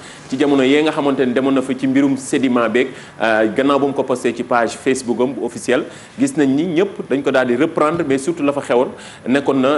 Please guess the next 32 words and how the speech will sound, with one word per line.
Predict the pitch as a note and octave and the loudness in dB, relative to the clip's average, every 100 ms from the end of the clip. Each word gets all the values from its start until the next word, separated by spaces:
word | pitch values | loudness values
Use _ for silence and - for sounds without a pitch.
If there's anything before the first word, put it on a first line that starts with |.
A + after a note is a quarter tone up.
| A#2+ | 0
gis | C3 C3 | -2 0
nga | C3 | 0
nuñ | C#3 | -2
ci | C3+ | -2
ñëwaat, | C3 B2+ C3+ | 2 4 2
nekkoon | C3+ C3+ C3 | -2 -2 0
na | |
loo | B2+ B2 | 2 0
xamante | B2 A2+ A#2+ | 0 -2 -2
ni | A#2+ | 0
lëmbee | C3 C#3+ | 0 2
woon | C3+ B2 | 4 4
na | A#2 | 2
réew | A2+ G#2 | 2 2
mi | B2+ | 0
gannaaw, | A#2+ B2+ D#3 - - - | 0 0 -2 -6 -16 -2
euh, | A#2 A2+ A2 | 0 2 2
vidéo | B2+ C#3+ | 2 4
yi | C3+ | 4
nga | C#3+ | 4
xam | D3+ C#3+ | 2 2
ne | C#3 | 2
moom, | C#3 B2 A2 | 2 0 0
euh, | A#2 A2 G#2+ | 2 2 2
Mamadou | A#2+ C#3 B2 | 0 0 0
Diop | C3 B2 | 0 0
Decroix | A#2 A#2+ A#2+ | 0 0 0
partagé | A#2+ - A2+ A2 | 0 0 0 2
woon | G#2+ | 0
na | G#2+ | 0
ko | A2 D3+ | -2 -4
ci, | - C3+ | 0 0